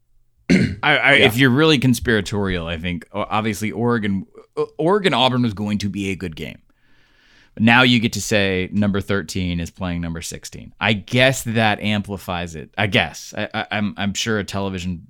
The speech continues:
Speaker 1: uh, executive could explain to me how they, they, that's a little extra sizzle on the steak. I don't think you really see anything else that's o-, outright conspiratorial in terms of, like, "We amped up these ratings to sell this game."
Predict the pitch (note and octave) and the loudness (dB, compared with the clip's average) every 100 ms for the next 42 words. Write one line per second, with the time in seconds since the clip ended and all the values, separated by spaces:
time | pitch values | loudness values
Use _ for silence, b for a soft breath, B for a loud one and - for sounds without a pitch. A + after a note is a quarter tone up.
0 | - E2+ D#2 F#2+ F2+ F2+ D#2 F2+ F2 F2 | -12 -10 -8 -8 -6 -6 -6 -8 -6 -10
1 | - F#2+ F2+ - F2 D#2 F2 E2+ E2+ - | -8 -6 -6 -6 -6 -4 -4 -4 -4 -6
2 | F2 F#2+ D#2+ F2 - F#2 F#2 F2 - E2+ | -6 -6 -4 -6 -6 -8 -6 -8 -10 -10
3 | G2 F2 F2 E2+ D#2+ - A#1+ - _ b | -6 -6 -4 -6 -8 -8 -12 -14 _ b
4 | b b b b b b b b - D#3 | b b b b b b b b 2 4
5 | D3+ E3 C3+ B2+ A#2+ A2 A#2 G#2+ G2+ G2 | 4 0 0 0 0 0 0 0 0 -2
6 | F#2+ F2+ - - - - D2+ _ F2+ F#2 | -4 -8 -18 -20 -20 -20 -20 _ -2 -2
7 | - F#2+ G#2 G2+ F#2+ C#2+ G2+ F2 - G#2 | 0 -2 -2 -2 -6 -6 -8 -8 -6 -6
8 | F2+ - G#2+ F#2+ F2+ F2 E2+ G2 F2 E2 | -6 -6 -4 -2 -2 -4 -4 -6 -6 -6
9 | E2+ D#2 F#2 G#2+ G#2 F#2+ G2+ F#2 E2 F2+ | -8 -6 -2 0 0 -2 -2 -2 -2 -4
10 | G2 F2 F2+ E2+ F2 - - F2+ E2 - | -4 -4 -4 -4 -4 -8 -6 -4 -4 -8
11 | E2+ F2+ F#2+ F#2+ | -6 -4 -4 -6